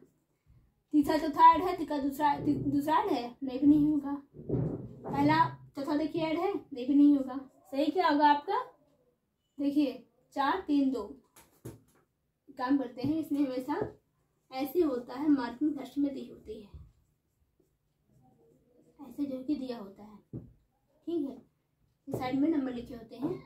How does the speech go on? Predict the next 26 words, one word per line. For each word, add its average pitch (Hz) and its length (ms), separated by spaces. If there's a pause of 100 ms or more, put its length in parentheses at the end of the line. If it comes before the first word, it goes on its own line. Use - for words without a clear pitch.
(400)
इसके 269 160
हिसाब 254 240
से 254 120
आपका 240 300
ये 269 280
बिल्कुल 254 300
सही 240 300
होगा, 226 260 (360)
फ़ोर 254 340
थ्री 240 220 (200)
टू। - 60 (2000)
मोहनजोदड़ो 285 420
का 330 100
रखादास 262 340
बनर्जी 262 320
है, 349 240
धोलावीरा 254 520
का 302 120
जेपी 254 260
जोशी 262 240
है, 330 180
हड़प्पा 240 340
के 339 160
दयाराम 240 280
साहनी 240 340
है। 427 140